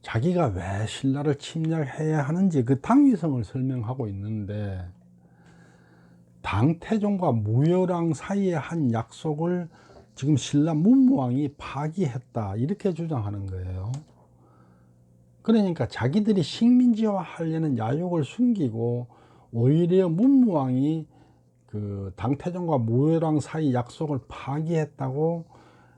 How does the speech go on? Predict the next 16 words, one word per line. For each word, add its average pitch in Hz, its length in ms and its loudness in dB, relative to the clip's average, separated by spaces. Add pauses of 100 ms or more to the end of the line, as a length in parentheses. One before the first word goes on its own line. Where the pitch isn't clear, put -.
그렇게 156 280 -2
뒤집어 185 400 4
씌워서 - 440 0
그걸 143 260 -2
핑계를 208 500 2
삼는 113 480 -4
거죠. 92 500 -8 (1800)
그러니까 214 440 4
문무왕이 131 1000 2 (1500)
당태종이 202 840 2
무열왕한테 160 1300 0
했던 151 800 -8 (420)
그 131 200 -2
약속을 185 720 0 (420)
공개를 127 580 2
해버려요. 95 640 -6